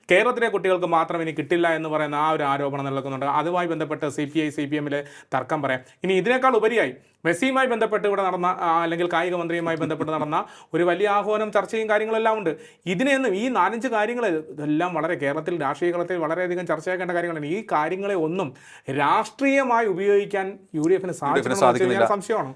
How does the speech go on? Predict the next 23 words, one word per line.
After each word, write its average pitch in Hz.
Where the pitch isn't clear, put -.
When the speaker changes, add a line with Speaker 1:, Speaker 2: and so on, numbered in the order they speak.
Speaker 2:
സാധിക്കുന്നില്ല, 165
അവർക്ക് 147
സാധിക്കുന്നില്ല. 120
ഈ -
ഇതുവരെ 160
കിട്ടിയ 123
ആയുധങ്ങളൊന്നും 120
തന്നെ 107
കൃത്യമായി 123
ഉപയോഗിക്കാൻ 113
അവർക്ക് 101
സാധിച്ചിട്ടില്ല. 143
ഇപ്പോൾ, 120
ആ, 104
വി 104
ഡി 120
സതീശൻ്റെ 131
ഞാൻ 123
നേരത്തെ 123
പറഞ്ഞ 120
കുറിക്ക് 139
കൊള്ളുന്ന 123
ചോദ്യം 107